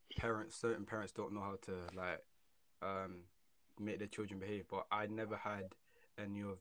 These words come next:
those pressures and expectations put on me in terms of, "Oh, because you're a boy, Craig, you must act like this." My mom was chill, innit? She, she,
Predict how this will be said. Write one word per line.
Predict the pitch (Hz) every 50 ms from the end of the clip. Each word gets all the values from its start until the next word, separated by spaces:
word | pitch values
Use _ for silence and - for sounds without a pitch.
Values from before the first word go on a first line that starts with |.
| - -
those | 104 98 95
pressures | - - - 113 107 98 - - 107 98 95
and | 95 95
expectations | 95 - - - - 92 - - 101 101 101 - 104 98 - -
put | - 110 -
on | 101 95 95
me | 95 95 92 92 87
in | 90 90 85
terms | - 98 98 95 90 90
of, | 95 92 82 - - - - - - -
"Oh, | 107 104 98 95
because | 95 101 - - 110 101 -
you're | 107 98
a | 92
boy, | - 107 101 95 92
Craig, | - - - 101 95 90
you | 98
must | 92 95 90 - - -
act | 104 98 98 98
like | 98 95 - - -
this." | 101 95 - - - - - - - - - - -
My | 110 110
mom | 120 135 131 117 104
was | 104 95 -
chill, | - - - 123 113
innit? | 107 110 101 101 95
She, | - - 110 107 101
she, | 101 - -